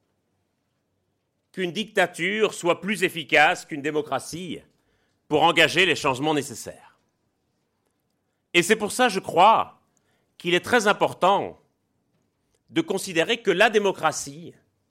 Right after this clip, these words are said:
ce n'est pas uniquement les élections, ce n'est pas uniquement le Parlement, ce n'est pas uniquement le gouvernement.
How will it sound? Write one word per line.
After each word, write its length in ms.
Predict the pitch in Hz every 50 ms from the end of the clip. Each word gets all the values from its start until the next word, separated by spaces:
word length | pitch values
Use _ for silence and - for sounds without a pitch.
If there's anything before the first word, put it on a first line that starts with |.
| _ _ _ _ _ _ _ _ _ _ _
ce 160 | _ - - 180
n'est 140 | 190 185
pas 280 | 180 208 214 202 - - -
uniquement 520 | 202 214 214 202 165 - - - 175 175
les 220 | 160 143 127 120 139
élections, 400 | 123 117 - - - - - - _ _ _ _ _ _ _ _ _ _ _ _ _ _ _ _ _ _ _
ce 140 | - - 202
n'est 120 | 202 202
pas 200 | - 220 202 - -
uniquement 500 | - 233 233 226 220 226 190 196 214 233
le 100 | 208 156
Parlement, 460 | - 165 147 135 131 120 117 117 117
ce 140 | 117 - 190
n'est 100 | - -
pas 260 | - - 233 - - -
uniquement 540 | 214 226 254 247 220 170 - 160 180 196 185
le 100 | 165 143
gouvernement. 600 | 113 120 123 110 113 98 98 90 80 76 _ _